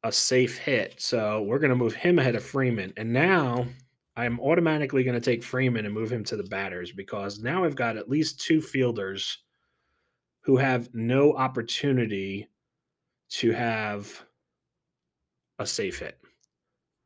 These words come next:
So let's keep going through the rest of them just to see if there's anybody else who might be eligible here to become a,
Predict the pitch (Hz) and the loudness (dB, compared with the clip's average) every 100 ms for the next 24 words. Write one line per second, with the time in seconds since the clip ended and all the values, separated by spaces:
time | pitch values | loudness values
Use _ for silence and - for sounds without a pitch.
0 | _ _ _ _ _ _ - 135 170 - | _ _ _ _ _ _ -2 0 0 2
1 | 185 175 156 156 160 139 135 135 - 117 | 4 6 6 4 4 8 8 8 2 0
2 | 110 117 139 - 120 135 123 107 120 113 | 0 -2 -2 -2 0 2 0 -2 -2 -4
3 | 104 107 147 165 - 117 107 98 95 95 | -4 0 2 2 0 -2 -4 -6 -6 -6
4 | 95 92 - 78 92 90 90 - 104 92 | -8 -10 -12 -10 -8 -8 -8 -8 -8 -8
5 | 90 101 - 104 95 87 92 90 92 | -8 -12 -8 -6 -4 -4 -2 -2 -4